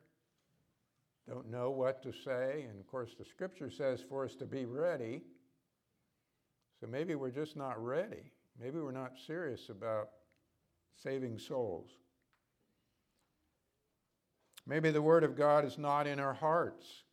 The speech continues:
like it should be. We got too much other stuff in there. We have to get some of that out. Maybe we just want to be liked by people. I think this is a big one, and we don't want to stir anything up and may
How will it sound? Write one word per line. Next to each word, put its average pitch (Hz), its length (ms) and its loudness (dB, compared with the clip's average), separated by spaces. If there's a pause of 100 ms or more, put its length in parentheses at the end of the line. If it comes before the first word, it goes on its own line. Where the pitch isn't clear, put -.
(180)
like 127 200 -2
it 131 120 -8
should 156 320 -6
be. 104 300 -4 (200)
We 120 120 -10
got 131 200 -4
too 165 140 -6
much 143 260 -6
other 139 220 -6
stuff - 400 -8
in 104 120 -10
there. 107 260 -12 (2000)
We 113 120 -8
have 120 140 -4
to 120 80 -10
get 120 200 -4
some 123 200 -10
of 113 80 -8
that 110 160 -2
out. 113 280 -6 (1700)
Maybe 190 300 4
we 151 160 2
just 160 340 0
want 139 260 0
to 135 80 -4
be 113 180 -2
liked 113 460 0
by 107 160 0
people. 110 420 -10
I 165 80 -2
think 214 220 -10
this 127 220 -8
is 107 120 -10
a 110 60 -4
big 110 320 -4
one, 113 220 -8
and 110 80 -8
we 127 140 -6
don't 127 240 -6
want 120 160 -8
to 107 100 -8
stir 131 460 -4
anything 127 520 -6
up 117 360 -2
and 117 140 -4
may 117 140 -6